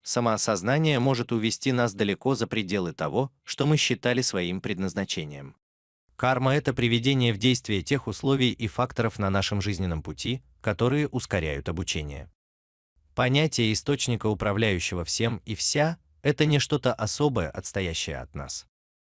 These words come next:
Те, кто понимают духовность как нечто внешнее, надеются воссоединиться с Творцом после смерти. Те же, кто сконцентрирован на своей внутренней духовности,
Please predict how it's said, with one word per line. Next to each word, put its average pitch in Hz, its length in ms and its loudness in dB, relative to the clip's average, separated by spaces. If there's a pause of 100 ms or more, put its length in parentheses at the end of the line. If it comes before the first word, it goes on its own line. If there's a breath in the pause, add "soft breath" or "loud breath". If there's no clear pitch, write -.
Те, 123 180 0
кто 123 220 0
понимают 120 560 4
духовность 113 560 0
как - 220 -2
нечто 98 340 -2
внешнее, 73 580 -2 (220)
надеются 135 560 2
воссоединиться 92 720 0
с - 80 -4
Творцом 113 480 -2
после 87 380 -6
смерти. 67 500 -8 (560)
Те 156 180 2
же, 117 120 0
кто 113 240 0
сконцентрирован 110 840 2
на 98 80 2
своей 90 320 2
внутренней 85 560 -2
духовности, 135 720 0